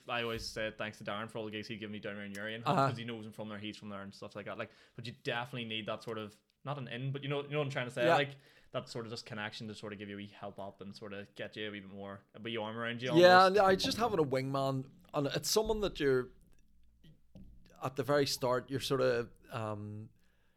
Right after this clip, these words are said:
Speaker 2: you're going through the highs and lows together and helping each other get more gigs and
Speaker 1: Mm-hmm.
Speaker 2: stuff. Um, so would you be a bit like that with Kieran?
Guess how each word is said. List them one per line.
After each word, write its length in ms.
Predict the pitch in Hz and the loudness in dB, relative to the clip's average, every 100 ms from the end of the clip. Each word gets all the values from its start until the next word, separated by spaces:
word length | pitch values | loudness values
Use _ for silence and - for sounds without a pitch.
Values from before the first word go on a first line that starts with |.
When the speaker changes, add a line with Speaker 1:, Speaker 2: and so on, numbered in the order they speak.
| _ | _
Speaker 2:
you're 100 | 127 | 4
going 200 | 147 156 | 6 6
through 180 | 156 151 | 4 4
the 80 | 127 | 4
highs 340 | 131 131 110 | 4 2 0
and 120 | 120 | 0
lows 260 | 110 113 113 | 0 0 -4
together 460 | 139 135 135 139 - | 2 4 6 4 2
and 180 | 123 110 | -4 -2
helping 340 | 123 131 127 | 0 0 0
each 180 | 127 - | -4 0
other 180 | 123 117 | 0 0
get 280 | 127 120 127 | 0 0 0
more 180 | 117 110 | -4 -2
gigs 400 | 117 117 123 139 | 0 0 -2 0
and 100 | 131 | 0
Speaker 1:
Mm-hmm. 60 | |
Speaker 2:
stuff. 380 | - 151 - - - - - _ _ | 2 2 2 -12 -20 -20 -20 _ _
Um, 320 | 113 117 110 | -2 0 0
so 120 | 127 | 6
would 120 | 160 156 | 6 8
you 100 | 190 | 12
be 100 | 185 | 12
a 60 | |
bit 140 | 165 147 | 12 8
like 140 | 139 | 6
that 180 | 131 123 | 6 4
with 100 | 110 | 0
Kieran? 420 | 135 147 214 | 2 4 2